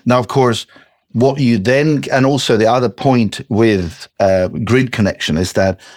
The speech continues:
is it always giving you the power that you need? Some of the data requires constant power. You cannot lose out. And if the power supply isn't guaranteed,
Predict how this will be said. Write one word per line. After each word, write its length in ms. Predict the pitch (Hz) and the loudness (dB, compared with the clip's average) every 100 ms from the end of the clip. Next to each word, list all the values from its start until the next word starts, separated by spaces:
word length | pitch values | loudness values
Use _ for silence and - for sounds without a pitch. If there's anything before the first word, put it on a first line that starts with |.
| - _ _ | -20 _ _
is 260 | - 135 135 | 0 2 2
it 160 | 123 - | -2 0
always 640 | 117 107 95 95 90 85 | 0 2 2 2 0 -2
giving 360 | 87 92 107 98 | -4 0 0 2
you 160 | 92 92 | 0 0
the 140 | 87 | -2
power 340 | - 95 90 | -2 -2 0
that 220 | 87 95 101 | 0 -2 -4
you 80 | |
need? 280 | 82 69 58 | -4 -4 -8
Some 260 | - 117 135 | -4 0 2
of 40 | |
the 100 | 131 | 2
data 520 | 107 113 107 98 98 92 | 0 0 0 0 0 0
requires 640 | 90 87 101 87 90 - | 0 -2 -2 0 0 -4
constant 580 | - 135 135 - 104 87 | -2 0 0 0 -4 0
power. 300 | 101 92 113 | 0 0 0
You 180 | 98 | -4
cannot 520 | 90 - 123 113 104 90 | -6 -4 -2 0 -2 0
lose 280 | 95 92 | 0 0
out. 300 | 92 95 151 - - - - - - | 0 -2 -4 -10 -20 -20 -20 -10 0
And 180 | 110 | 2
if 100 | 104 | 2
the 420 | - 101 95 92 - _ _ | 2 2 2 -2 -6 _ _
power 260 | - 120 127 | -2 0 0
supply 460 | 131 120 110 101 - | -2 -2 0 -2 -2
isn't 300 | 123 123 101 | -2 0 0
guaranteed, 800 | 107 101 87 90 147 65 80 117 | 0 0 -2 -4 -4 -4 -4 -6